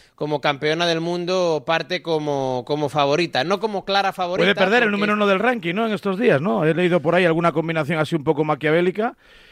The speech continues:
Speaker 2: Y ahora
Speaker 1: Sí,
Speaker 2: que están
Speaker 1: pero,
Speaker 2: de
Speaker 1: pero
Speaker 2: celebración de un año de todo en Qatar, porque ya estamos en Qatar,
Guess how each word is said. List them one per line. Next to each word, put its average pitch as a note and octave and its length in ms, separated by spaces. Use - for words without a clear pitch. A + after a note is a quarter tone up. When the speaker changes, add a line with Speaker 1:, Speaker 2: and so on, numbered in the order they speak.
Speaker 2:
Y A#2 100
ahora D3 100
Speaker 1:
Sí, E3+ 60
Speaker 2:
que D3+ 80
están F3 140
Speaker 1:
pero, E3+ 120
Speaker 2:
de E3 100
Speaker 1:
pero F3 140
Speaker 2:
celebración E3+ 540
de F3 60
un F#3+ 160
año G3 280
de F3+ 160
todo F#3 460
en E3+ 160
Qatar, E3+ 360
porque C#3 220
ya C#3+ 80
estamos C#3+ 320
en C#3 80
Qatar, D#3+ 340